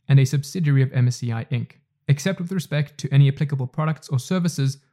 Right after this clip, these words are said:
from M S C I E S G Research, neither M S C I nor any of its products or services recommends, endorses, approves, or otherwise expresses any opinion regarding any issuer,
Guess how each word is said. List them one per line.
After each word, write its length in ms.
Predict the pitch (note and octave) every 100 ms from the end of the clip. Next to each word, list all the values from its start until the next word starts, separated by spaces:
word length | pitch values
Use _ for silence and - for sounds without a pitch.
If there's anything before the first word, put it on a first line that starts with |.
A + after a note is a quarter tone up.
| _
from 140 | C#3 C#3
M 100 | C3+
S 80 |
C 140 | C3+ C3+
I 100 | B2
E 120 | B2+
S 80 | B2
G 160 | - C3
Research, 500 | F3+ E3 F3 - - _ _
neither 180 | D#3 E3
M 160 | C#3+ D3
S 100 | C#3+
C 160 | D#3
I 260 | D#3+ E3 D#3+ - _ -
nor 160 | C#3+ C#3
any 140 | D#3+
of 80 | C#3
its 100 | C3
products 440 | - D#3 D3+ -
or 120 | D3+
services 680 | A#2+ - F3+ F3 C#3 B2+ C3+ _
recommends, 640 | - B2 C#3 D3+ F#3 F3 -
endorses, 580 | B2+ C#3 C#3 C#3+ D3 C#3
approves, 500 | C#3 - G3 D3+ C#3
or 80 | C#3
otherwise 340 | C#3+ C#3+ C3+
expresses 500 | C3+ - D#3+ C#3+ C3+ D3+
any 240 | D#3 C#3
opinion 500 | B2+ E3+ D#3 C3+ C3 _ _
regarding 400 | C#3 C3+ B2+ B2+ -
any 200 | F3 E3+
issuer, 460 | C#3 D3 C3+ B2+